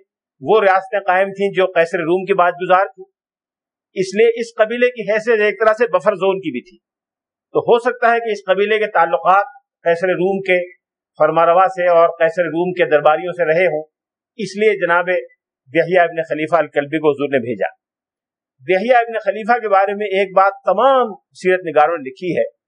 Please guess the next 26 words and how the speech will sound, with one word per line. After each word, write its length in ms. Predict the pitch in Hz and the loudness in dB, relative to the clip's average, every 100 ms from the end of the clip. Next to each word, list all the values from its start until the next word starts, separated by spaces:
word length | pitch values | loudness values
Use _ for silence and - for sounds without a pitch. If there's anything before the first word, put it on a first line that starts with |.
| _ _ | _ _
کہ 100 | 185 | -2
صحابہ 420 | 156 147 165 180 196 | 0 2 2 0 0
کرام 340 | 185 160 185 185 | 0 0 0 -2
میں 100 | 190 | -4
ان 160 | 180 | -4
سے 120 | 180 | 0
زیادہ 220 | 185 175 180 | 2 4 2
خوبصورت 440 | 165 - 170 160 | -2 -4 0 2
آدمی 260 | 147 147 151 | 2 0 -6
کوئی 180 | 131 | -6
نہیں 120 | 113 95 | -6 -12
تھا۔ 160 | _ _ _ _ _ _ _ _ _ _ _ - | _ _ _ _ _ _ _ _ _ _ _ 2
اور 140 | 175 180 180 | 4 4 0
جب 120 | 233 214 | 0 0
وہ 100 | 226 196 | 0 0
قیصر 240 | 190 202 | 0 0
روم 340 | 190 220 220 - _ _ _ - 170 - | 0 -2 -2 -6 _ _ _ -6 -4 0
پہنچے، 540 | 175 196 208 - _ - 135 131 143 | 0 2 -2 -4 _ -8 -4 -2 -2
دمشق 280 | 196 202 160 | -4 -6 -4
میں 120 | 175 | -2
اس 100 | 185 185 | 0 0
وقت 140 | 180 175 | -2 0
قیصر 220 | 175 160 175 | -2 0 0
روم 240 | 165 175 | -2 -2
مقیم 300 | 165 175 214 | -2 -2 -4
تھا، 280 | 202 123 - | -2 -4 -4